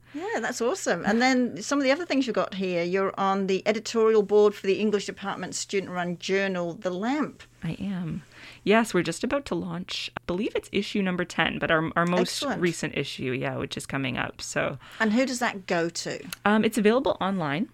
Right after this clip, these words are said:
Speaker 1: Mm-hmm.
Speaker 2: Um, so it's really, I think, uh, accessible to everyone, um,
Speaker 1: Great.
Speaker 2: and should be really quite interesting. We had so many, uh, great submissions from all over the world, which was really exciting
Speaker 1: That's
Speaker 2: to
Speaker 1: good.
Speaker 2: see. And there's really nothing better than kind of get,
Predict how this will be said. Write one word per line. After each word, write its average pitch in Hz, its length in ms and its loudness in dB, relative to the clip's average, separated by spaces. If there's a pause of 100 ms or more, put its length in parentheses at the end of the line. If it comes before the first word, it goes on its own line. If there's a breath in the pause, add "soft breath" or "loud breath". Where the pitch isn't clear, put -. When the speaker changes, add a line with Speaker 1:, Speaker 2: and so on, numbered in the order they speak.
Speaker 1:
Mm-hmm. 196 160 -2
Speaker 2:
Um, 170 360 2
so 165 380 2
it's - 260 -2
really, 151 500 0 (280)
I 147 100 -6
think, - 560 -6
uh, 143 200 -4
accessible 165 460 -4
to - 140 -6
everyone, 139 600 -2
um, 147 300 0
Speaker 1:
Great. - 160 -4
Speaker 2:
and 151 300 -2
should 160 200 -4
be 151 420 0 (260)
really 202 260 4
quite 165 200 2
interesting. 170 480 -2
We 151 120 -2
had 156 160 -6
so - 280 -2
many, 202 400 0
uh, 143 320 -4
great 165 400 -4
submissions 147 640 -2
from - 160 -4
all 143 160 0
over 208 160 0
the 147 100 -2
world, 139 420 -2
which - 180 -4
was 165 180 0 (440 loud breath)
really 196 260 10
exciting 170 380 4
Speaker 1:
That's 160 80 -4
Speaker 2:
to 175 60 -2
Speaker 1:
good. 156 140 -4
Speaker 2:
see. 165 320 4 (160)
And 185 120 6
there's 196 220 6
really 220 240 6
nothing 220 320 4
better 175 260 2
than 143 280 -2 (400 loud breath)
kind 180 160 2
of 160 120 -2 (200)
get, - 200 -2